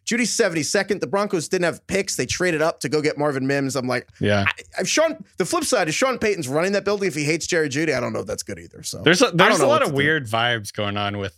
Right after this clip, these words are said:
Speaker 2: just the overall Denver. I, it feels like they're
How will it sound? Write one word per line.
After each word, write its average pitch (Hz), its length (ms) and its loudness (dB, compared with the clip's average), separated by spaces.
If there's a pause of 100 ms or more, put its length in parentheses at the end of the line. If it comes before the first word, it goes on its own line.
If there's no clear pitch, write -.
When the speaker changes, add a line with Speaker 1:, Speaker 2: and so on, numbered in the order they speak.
Speaker 2:
just - 240 -8
the - 80 -4
overall 98 600 -4 (600)
Denver. 101 440 0 (180)
I, 151 160 4
it 160 160 2
feels 185 240 2
like 202 160 0
they're 175 200 0